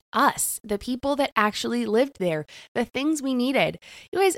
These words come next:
remember, I worked as a property manager at a downtown high-rise, so we had model apartments. I got to work with interior designers to kind of see how that process worked and how they would create a storyboard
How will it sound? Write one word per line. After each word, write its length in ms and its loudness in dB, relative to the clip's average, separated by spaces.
remember, 460 6
I 120 6
worked 280 0
as 80 0
a 60 2
property 420 -2
manager 540 0
at 140 2
a 100 2
downtown 460 2
high-rise, 600 0
so 260 -2
we 160 2
had 300 2
model 340 2
apartments. 640 -6
I 100 2
got 220 0
to 120 -8
work 280 2
with 120 -4
interior 520 0
designers 600 0
to 120 -10
kind 200 -4
of 100 -4
see 340 0
how 400 2
that 180 -2
process 480 -2
worked 380 2
and 120 -6
how 200 0
they 160 -4
would 160 -4
create 460 -2
a 40 -6
storyboard 840 0